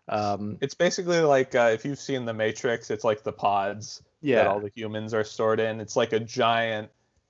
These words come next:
Speaker 2: endless room filled with, with pods, people
Speaker 1: Yes.
Speaker 2: hanging upside down.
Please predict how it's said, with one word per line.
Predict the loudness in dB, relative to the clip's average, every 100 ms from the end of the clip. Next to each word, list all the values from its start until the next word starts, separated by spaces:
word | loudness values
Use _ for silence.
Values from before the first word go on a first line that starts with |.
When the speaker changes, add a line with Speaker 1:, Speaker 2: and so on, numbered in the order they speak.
| -4
Speaker 2:
endless | -2 0 0 0 -2
room | -4 -2 -4 -10
filled | -6 -4 -2
with, | -6 -8 _ _ _ -8
with | -6 -6
pods, | -2 -2 -2 -6 -10 -16 -18 _ _ -6
people | -4 0 0
Speaker 1:
Yes. | 0
Speaker 2:
hanging | -4 -8
upside | -8 -4 -4
down. | -4 -8 -10